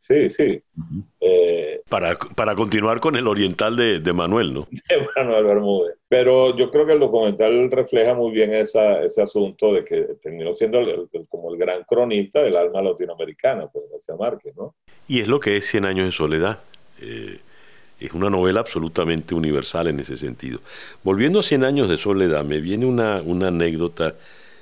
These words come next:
Speaker 2: que le oía a Napoleón Graciani. Él decía que Billo era, él, hablando de cronistas, el gran cronista de la Caracas de su tiempo, ¿no? Y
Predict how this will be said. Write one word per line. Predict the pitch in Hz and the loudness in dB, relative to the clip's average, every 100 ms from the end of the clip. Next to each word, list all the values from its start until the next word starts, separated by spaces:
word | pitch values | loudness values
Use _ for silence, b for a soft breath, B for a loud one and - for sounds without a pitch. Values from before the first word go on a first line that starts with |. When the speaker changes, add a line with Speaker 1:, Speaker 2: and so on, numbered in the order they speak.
| - | -20
Speaker 2:
que | - 76 | -10 -8
le | 69 69 65 | -6 -6 -4
oía | 65 71 76 80 78 67 60 | -6 -6 -4 -2 -2 -4 -6
a | 50 - - - 62 | -10 -14 -18 -16 -14
Napoleón | 123 - 64 76 85 | -14 -12 -8 -6 -4
Graciani. | 85 - 113 139 98 - B B B B B B | -4 -4 -2 -2 -2 -6 B B B B B B
Él | 92 | -2
decía | 120 - 131 | 0 0 0
que | - 104 | 0 -2
Billo | 117 120 92 98 95 - - - | -2 -2 0 0 0 -12 -16 -8
era, | 85 92 95 92 78 62 101 - - - - - - - b b b b - - | -4 -2 0 0 0 -4 -10 -18 -20 -20 -20 -20 -20 -20 b b b b -20 -6
él, | 98 85 - | -4 -4 -8
hablando | 76 90 101 | -4 -2 2
de | 110 | 0
cronistas, | 113 110 101 - 87 | 2 0 -2 -4 -6
el | 76 | -4
gran | 85 107 117 | -2 -2 -2
cronista | 113 107 92 80 - 123 - b b b b b | -2 0 0 -4 -8 -14 -14 b b b b b
de | 76 73 | -6 -2
la | 76 | -2
Caracas | 80 82 82 - 82 | -2 -2 -2 -2 -6
de | - 67 | -6 -10
su | - 67 | -10 -6
tiempo, | 127 143 - 57 | -2 -2 -2 -12
¿no? | 55 b b b B B B B B B | -12 b b b B B B B B B
Y | 110 113 131 | -2 0 0